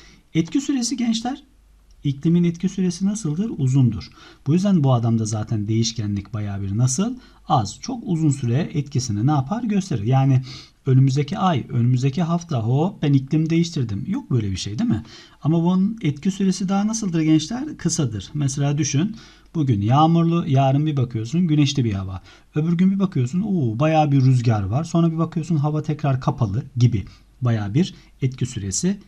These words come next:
kısa ve değişkenlik de otomatik ortaya çıkıyor. İklimde değişkenlik daha nasıldır gençler? Az. Ama hava durumundaysa değişkenlik bayağı bir nasıl? Az önceki saydığım sebeplerden dolayı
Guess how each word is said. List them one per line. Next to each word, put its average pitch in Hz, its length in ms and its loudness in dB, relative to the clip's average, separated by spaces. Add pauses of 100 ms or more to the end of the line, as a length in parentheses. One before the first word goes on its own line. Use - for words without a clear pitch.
(120)
kısa 180 520 0
ve 123 180 0
değişkenlik 156 640 4
de 147 40 0
otomatik 143 440 2
ortaya 104 360 -4
çıkıyor. 156 400 -4 (380)
İklimde 160 540 2
değişkenlik 160 580 0
daha 165 220 2
nasıldır 165 360 0
gençler? 131 580 2 (180)
Az. 110 360 -2 (380)
Ama 127 360 4 (880)
hava 151 320 2
durumundaysa 127 960 2
değişkenlik 120 840 0
bayağı 117 320 -2
bir 101 180 -2
nasıl? 135 460 0
Az 143 180 2
önceki 107 280 0
saydığım 104 480 -2
sebeplerden 107 720 -2
dolayı 131 480 2